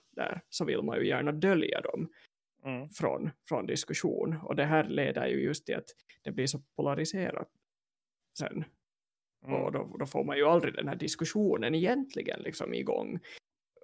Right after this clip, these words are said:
Speaker 1: Och, och kanske man kan
Speaker 2: Mm.
Speaker 1: ju inte heller nå till en lösning
Speaker 2: Men jag
Speaker 1: i den
Speaker 2: tror
Speaker 1: här
Speaker 2: en s-, s-, ja, alltså jag tror en stor del av problemet, precis som du säger, att ofta är det ju ganska tvetydigt,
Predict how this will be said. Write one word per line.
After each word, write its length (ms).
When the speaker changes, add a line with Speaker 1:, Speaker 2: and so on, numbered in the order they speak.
Speaker 1:
Och, 380
och 100
kanske 280
man 140
kan 80
Speaker 2:
Mm. 120
Speaker 1:
ju 40
inte 220
heller 200
nå 200
till 140
en 120
lösning 640
Speaker 2:
Men 80
jag 100
Speaker 1:
i 200
den 80
Speaker 2:
tror 160
Speaker 1:
här 80
Speaker 2:
en 60
s-, 200
s-, 260
ja, 240
alltså 180
jag 80
tror 180
en 80
stor 280
del 160
av 100
problemet, 680
precis 280
som 140
du 60
säger, 320
att 160
ofta 320
är 40
det 80
ju 60
ganska 300
tvetydigt, 720